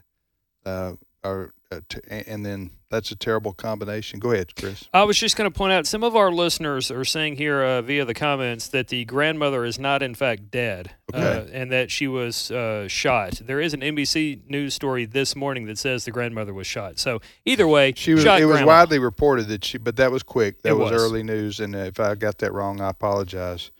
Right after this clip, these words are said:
Speaker 1: Um, so we'll, we'll all, uh, be in prayer today for, for those people in that community. Uh, again, it's a different level when it involves elementary school children.
Speaker 2: It really is. And <laughs> just to clarify from my answer to you earlier,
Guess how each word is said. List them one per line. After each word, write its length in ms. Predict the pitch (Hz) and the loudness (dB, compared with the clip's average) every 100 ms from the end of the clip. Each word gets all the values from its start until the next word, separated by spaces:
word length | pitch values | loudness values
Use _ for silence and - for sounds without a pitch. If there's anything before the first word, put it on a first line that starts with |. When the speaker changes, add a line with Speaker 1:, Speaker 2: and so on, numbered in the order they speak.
| _ _ _ - | _ _ _ 6
Speaker 1:
Um, 360 | 139 131 117 - _ _ | 8 8 4 -12 _ _
so 200 | - - | -8 -4
we'll, 460 | 123 139 135 131 - _ _ - _ - | 0 2 2 0 -6 _ _ -20 _ -8
we'll 180 | 127 | -4
all, 320 | 127 127 123 113 - - _ _ _ _ | 0 0 0 -2 -10 -18 _ _ _ _
uh, 160 | 98 98 - _ - _ _ | -12 -12 -16 _ -20 _ _
be 100 | 117 | -4
in 100 | 113 | -4
prayer 460 | - 127 120 113 85 _ | 0 4 4 2 -4 _
today 380 | - 104 110 110 | -10 -2 0 0
for, 380 | 113 - 98 90 _ _ - _ _ _ | -2 -6 -6 -8 _ _ -20 _ _ _
for 100 | 101 | -8
those 360 | 101 104 101 - _ _ _ _ _ _ _ _ _ _ _ _ _ _ _ - | -4 -4 -6 -12 _ _ _ _ _ _ _ _ _ _ _ _ _ _ _ -12
people 220 | 104 98 | -12 -10
in 60 | |
that 160 | 92 85 | -10 -10
community. 540 | - 95 98 90 87 | -12 -10 -8 -8 -8
Uh, 80 | 87 | -8
again, 500 | 80 90 95 92 87 _ _ _ _ _ _ _ _ _ _ _ | -10 -10 -10 -10 -12 _ _ _ _ _ _ _ _ _ _ _
it's 180 | 113 - | -6 -2
a 40 | |
different 300 | 131 156 104 | 2 0 0
level 340 | 98 107 104 90 | 0 0 0 -4
when 120 | 95 | -6
it 60 | 95 | -8
involves 520 | 90 87 98 92 - | -8 -4 -4 -4 -6
elementary 480 | 98 92 95 92 - | -6 -6 -10 -14 -18
school 260 | - - | -16 -16
children. 280 | 80 - 85 | -16 -14 -10
Speaker 2:
It 80 | 175 | -2
really 260 | 180 151 131 | 0 2 0
is. 200 | 120 - | -2 -2
And 360 | 185 196 - - | 0 0 -2 -6
<laughs> 320 | 127 196 143 | -2 -4 -2
just 220 | 175 214 | -4 -2
to 60 | 190 | -2
clarify 640 | - 175 165 - 156 143 | 2 4 4 6 4 4
from 260 | - 143 135 | 2 -6 0
my 340 | 139 143 139 | 4 4 4
answer 340 | - 147 139 139 | -2 -4 -2 -6
to 160 | - | -4
you 140 | 131 120 | -6 0
earlier, 540 | 151 151 127 120 110 | 0 2 0 -2 -4